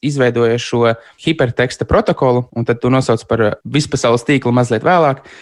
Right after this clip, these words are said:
Bet tad šis protokols palīdzēja pārsūtīt failus starp dažādiem zinātniekiem. Tiešām gluži vienkārši, lai viņiem nebūtu jāstaigā starp koridoriem un varbūt, lai nebūtu ar disketēm jābrauc uz mājas universitātēm, atrādīt savus datus. Un tā radās, principā, šis W W W,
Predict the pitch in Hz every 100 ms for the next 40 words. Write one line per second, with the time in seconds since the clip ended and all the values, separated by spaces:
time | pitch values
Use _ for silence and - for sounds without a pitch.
0 | - - 131 127 147 - 175 165 131 -
1 | 147 123 117 127 135 120 113 143 131 113
2 | - - 127 123 127 117 117 151 131 120
3 | 113 110 - 180 127 117 147 143 147 127
4 | 127 123 127 131 127 127 127 117 113 -
5 | 117 156 147 127 120 120 120 123 117 113
6 | 113 123 117 113 110 139 - 127 113 120
7 | 123 110 110 117 - - - 120 123 170
8 | 156 123 123 113 113 113 - - 123 -
9 | 117 113 - 117 110 139 214 - - -
10 | - - - 131 190 185 170 139 - 156
11 | - 123 123 - _ _ 120 139 135 123
12 | 120 135 156